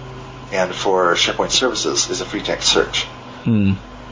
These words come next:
Speaker 2: Yeah, I think the thing, I was talking to, uh, an A S P dot net, uh, M V P, Darren Ne-, Nimke, that I work with, and, uh,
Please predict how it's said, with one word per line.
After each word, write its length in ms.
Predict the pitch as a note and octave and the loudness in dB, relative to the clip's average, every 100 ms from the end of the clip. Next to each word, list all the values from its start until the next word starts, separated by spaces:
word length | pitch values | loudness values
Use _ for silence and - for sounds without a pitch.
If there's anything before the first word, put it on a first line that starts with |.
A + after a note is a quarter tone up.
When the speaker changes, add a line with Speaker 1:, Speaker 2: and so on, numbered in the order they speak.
| - - - - - - - - | -16 -16 -16 -16 -12 -6 -6 -2
Speaker 2:
Yeah, 260 | C3 C3 A#2+ | 0 2 2
I 60 | |
think 220 | C3+ G3 | 2 0
the 100 | F#3 | 2
thing, 200 | C#3+ C3+ | 2 2
I 80 | A2 | 2
was 160 | A#2+ A#2+ | 2 0
talking 340 | - D#3 B2 | 0 0 0
to, 280 | A2+ A#2+ A2 | 2 4 4
uh, 360 | G#2+ G#2+ G#2 G2+ | 6 6 4 2
an 120 | G#2 | 0
A 200 | - A#2 | 2 4
S 140 | A2 | 2
P 160 | - B2+ | 2 2
dot 160 | A#2+ F#2 | 4 2
net, 340 | G2+ - - | 0 -2 -2
uh, 460 | G2 F#2+ F#2 G2 - | 0 2 0 -4 -2
M 180 | A#2 G#2 | 0 2
V 100 | G2+ | 2
P, 200 | - G2+ | 2 2
Darren 300 | G#2+ G#2 G2+ | 4 4 4
Ne-, 140 | G2+ | 2
Nimke, 580 | G#2 G2+ A2 G#2+ - G2 | 0 2 2 2 0 0
that 140 | F#2 F#2+ | 2 2
I 140 | F#2+ | 2
work 340 | G2 G#2+ A2 | 2 2 2
with, 240 | F#2 - - | 0 -2 0
and, 240 | G2+ G2 | 0 2
uh, 160 | G2 G2 | 2 2